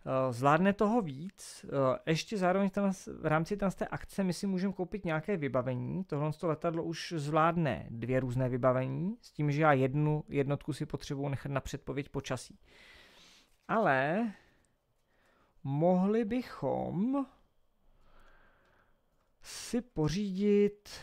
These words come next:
kompas. Kompas je za deset tisíc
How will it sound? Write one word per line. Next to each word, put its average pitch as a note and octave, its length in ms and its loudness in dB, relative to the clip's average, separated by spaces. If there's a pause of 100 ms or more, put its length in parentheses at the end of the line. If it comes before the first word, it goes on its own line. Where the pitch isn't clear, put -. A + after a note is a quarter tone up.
(720)
kompas. - 880 -2 (680)
Kompas F3+ 340 0
je G#3 80 4
za D#3+ 80 6
deset F3+ 240 0
tisíc - 720 -10